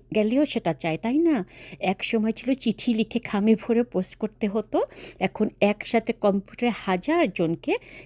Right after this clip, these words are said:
একই সাথে ইমেইল পাঠানো সম্ভব হয়। দ্বিতীয় স্টেপ হচ্ছে একশো ঊনপঞ্চাশ ডলার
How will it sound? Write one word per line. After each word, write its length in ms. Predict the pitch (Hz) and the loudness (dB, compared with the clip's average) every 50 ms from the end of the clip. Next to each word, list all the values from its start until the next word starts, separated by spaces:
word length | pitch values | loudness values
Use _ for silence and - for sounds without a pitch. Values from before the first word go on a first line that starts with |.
| - - | -4 -2
একই 280 | - 202 208 - - - | -2 -2 0 2 0 0
সাথে 300 | - - 196 - - 190 - - | 2 0 -2 -2 -2 -4 -2 0
ইমেইল 300 | - 190 180 175 175 156 151 - | 0 2 4 4 2 2 0 -2
পাঠানো 300 | 147 139 - - 156 160 | -4 -4 -2 -2 -2 -2
সম্ভব 460 | 156 - - 156 151 151 - 165 147 - - | -2 -4 -4 -4 -4 -2 -2 -2 -4 -4 -6
হয়। 180 | - 131 85 - - - - - - - - - - - - - - | -8 -8 -8 -8 -12 -20 -20 -20 -20 -20 -20 -20 -20 -20 -14 -6 2
দ্বিতীয় 340 | 190 240 277 277 - 302 302 294 | 6 6 6 6 4 2 2 2
স্টেপ 280 | 277 - - - 302 285 - | 2 -2 -4 -4 -4 -4 -4
হচ্ছে 300 | 294 277 - - - 370 480 587 - - - - - - _ _ _ - | -6 -6 -4 -2 -2 0 -2 -2 -4 -10 -20 -20 -20 -20 _ _ _ 4
একশো 440 | 226 196 196 - - - - - 214 - 226 | 4 4 4 4 0 0 0 2 2 2 4
ঊনপঞ্চাশ 600 | 202 214 208 214 - 202 202 214 - - 349 339 - - | 4 2 2 2 0 0 0 0 0 0 0 0 -2 -2
ডলার 360 | 160 190 180 175 175 180 185 | 2 2 2 4 4 2 0